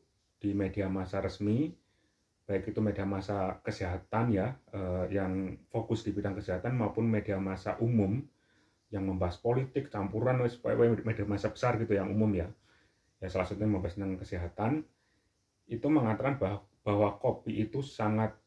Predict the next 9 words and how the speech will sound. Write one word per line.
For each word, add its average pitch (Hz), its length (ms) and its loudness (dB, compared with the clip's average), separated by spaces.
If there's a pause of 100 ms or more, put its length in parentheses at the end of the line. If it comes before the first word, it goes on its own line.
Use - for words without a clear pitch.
(120)
sangat 107 560 0 (320)
bermanfaat 101 880 -2
bagi 101 400 -6
kesehatan 101 560 -2
badan 107 480 -2
dalam 95 320 -2
jangka 98 320 -4
panjang 95 480 -2
jika, 104 480 -2